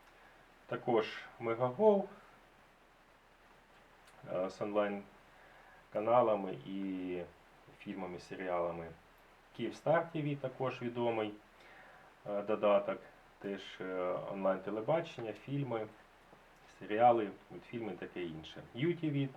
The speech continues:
також, е, гарний додаток.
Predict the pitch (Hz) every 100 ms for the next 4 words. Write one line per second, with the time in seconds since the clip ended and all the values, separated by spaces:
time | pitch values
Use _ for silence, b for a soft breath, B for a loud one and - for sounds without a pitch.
0 | - - 120 120 113 - B B B B
1 | B B B - 98 95 95 95 92 -
2 | - - - - - - - - 143 98
3 | 107 104 101 95 90 92 87 87